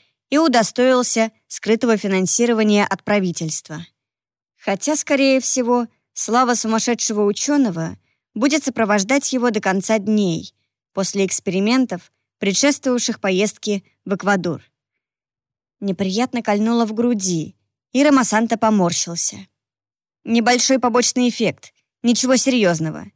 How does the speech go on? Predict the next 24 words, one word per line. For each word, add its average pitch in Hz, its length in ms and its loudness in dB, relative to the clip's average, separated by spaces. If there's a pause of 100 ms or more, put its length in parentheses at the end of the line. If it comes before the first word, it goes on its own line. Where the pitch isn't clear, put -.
(320)
Он 247 200 4
знал, 254 340 4
что 214 200 -2
у 208 40 2
других 196 580 -2
это 196 200 -4
вызывало 202 440 2
панику. 151 640 -4 (420)
Неженки. 190 880 0 (560)
Ромасанта 233 540 2
был 220 180 2
уверен, 214 500 2 (160)
что - 200 -2
эти 226 220 2
люди 262 260 2
больше 240 360 2
выдумывали 226 540 4
свои 190 280 0
ощущения, 185 800 0 (260)
чем 202 240 0
по-настоящему 214 760 2
мучились 190 520 2
от 170 180 -6
них. 156 340 -8